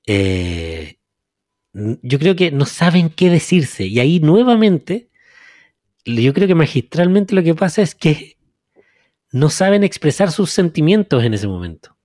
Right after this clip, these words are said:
Nuevamente, o sea, están ahí en el, en el, "ya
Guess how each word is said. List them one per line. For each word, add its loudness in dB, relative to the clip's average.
Nuevamente, 2
o -10
sea, -4
están 0
ahí 2
en 0
el, -2
en -6
el, -6
"ya -2